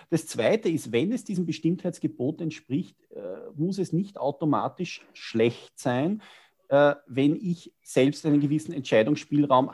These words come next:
habe, ob ich von einer solchen Ermächtigung Gebrauch machen möchte oder nicht. Äh, und, äh,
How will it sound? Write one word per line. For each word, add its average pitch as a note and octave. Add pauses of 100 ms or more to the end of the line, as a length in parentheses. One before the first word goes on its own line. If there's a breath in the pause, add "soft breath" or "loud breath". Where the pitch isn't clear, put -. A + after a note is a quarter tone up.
habe, A2+
ob B2
ich -
von C#3
einer B2
solchen A2+
Ermächtigung A#2
Gebrauch G2
machen G2+
möchte G2
oder B2
nicht. G#2+ (760 soft breath)
Äh, B2 (500 loud breath)
und, D#3+
äh, D#3